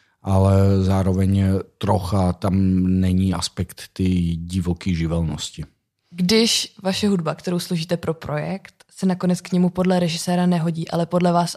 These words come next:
Speaker 2: ano, jaká je v tom případě cesta, co dělat? Musíte vy ustoupit nebo režisér?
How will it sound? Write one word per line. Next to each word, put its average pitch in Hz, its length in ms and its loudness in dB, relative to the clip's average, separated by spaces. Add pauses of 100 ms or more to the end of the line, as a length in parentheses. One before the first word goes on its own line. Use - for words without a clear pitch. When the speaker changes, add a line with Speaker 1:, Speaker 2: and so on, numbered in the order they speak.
Speaker 2:
ano, 151 200 -4 (100)
jaká 180 220 -2
je 185 60 0
v - 280 -14
tom 175 160 0
případě 175 420 -2
cesta, 160 480 -6 (380)
co - 140 -4
dělat? 160 340 -4 (340)
Musíte 185 320 2
vy 175 160 2
ustoupit 240 560 -2
nebo 175 240 2
režisér? 160 560 -6